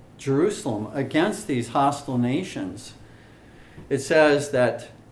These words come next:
men shall dwell in it, in the city of Jerusalem, and there shall be no more utter destruction,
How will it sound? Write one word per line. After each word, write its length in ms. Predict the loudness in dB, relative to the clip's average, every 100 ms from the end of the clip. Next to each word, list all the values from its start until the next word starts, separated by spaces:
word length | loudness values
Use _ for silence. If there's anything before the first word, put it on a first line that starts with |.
| -20 -20 -20 -2
men 340 | 4 6 6
shall 320 | 2 2 2 2
dwell 600 | 4 6 8 6 4 0
in 260 | 0 2 2
it, 200 | 0 -2
in 400 | 0 0 -2 -4
the 80 |
city 340 | -4 -4 0 0
of 120 | 0
Jerusalem, 840 | 0 0 0 -2 -2 0 0 -4 -6
and 240 | -2 0
there 200 | 2 2
shall 220 | 2 0
be 320 | 0 0 0 2
no 260 | 4 2
more 380 | 2 2 2 2
utter 240 | 0 0
destruction, 960 | -2 -4 -6 -4 -4 -4 -6 -6 -6 -8